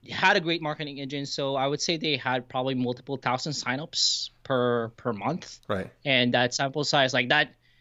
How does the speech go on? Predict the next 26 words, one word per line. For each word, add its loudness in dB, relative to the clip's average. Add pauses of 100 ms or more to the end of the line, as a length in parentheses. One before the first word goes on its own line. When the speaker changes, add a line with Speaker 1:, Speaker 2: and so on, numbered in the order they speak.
(140)
Speaker 1:
that 4
little, 2
that's 2
the -4
reason -8
why 0
that, -4 (200)
that -6
M -4
R 0
R 2
was, -2 (260)
uh, -2
significant, 2
because 0 (520)
just 4
a 2
small 2
improvement -2
into -4
your 0
activation, -2
that, 0
their 4
activation, 0
like, -4